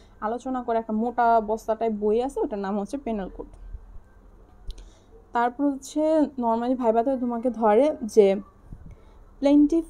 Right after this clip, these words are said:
কে আর হচ্ছে defendant কে। যে ভিকটিমটা case file করে, সে হচ্ছে plaintiff, আর হচ্ছে defendant হচ্ছে যে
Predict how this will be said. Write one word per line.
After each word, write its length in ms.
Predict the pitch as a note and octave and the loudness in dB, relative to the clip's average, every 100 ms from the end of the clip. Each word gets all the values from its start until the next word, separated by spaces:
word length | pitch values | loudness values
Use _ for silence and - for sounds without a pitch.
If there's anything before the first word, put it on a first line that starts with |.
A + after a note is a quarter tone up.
| - | -4
কে 100 | F4 | -2
আর 240 | - A#3 | 2 2
হচ্ছে 220 | A#3 A#3 | 2 0
defendant 520 | B3 C#4 B3+ G3+ F#3 - | -2 -2 -2 -4 -6 -10
কে। 100 | - - - - - | -14 -20 -20 -20 -16
যে 240 | G3+ C4 D4 | -6 0 0
ভিকটিমটা 680 | A#3 C4 - E4 E4+ D4 | 0 -4 -4 0 0 0
case 300 | D4+ C#4 C#4 - | -4 -4 -6 -2
file 240 | C4+ C4+ | -2 -2
করে, 280 | C4+ D4+ A4 | -4 -2 -4
সে 220 | - B3+ | -4 -4
হচ্ছে 280 | A#3 A3+ A#3+ | -4 -6 -8
plaintiff, 460 | - A#3 B3+ F4+ A4 - | -8 -6 -4 -2 -2 -2
আর 200 | A3+ A3+ | -4 -4
হচ্ছে 200 | A3 A3+ | -2 -4
defendant 640 | A#3 E4+ F4 F4+ F4 D#4 | -4 0 0 2 0 0
হচ্ছে 360 | B3 - F4+ A4 - - - - - | -4 -4 -4 -4 -8 -20 -20 -20 -18
যে 300 | G3+ A3 G#3 | -4 2 2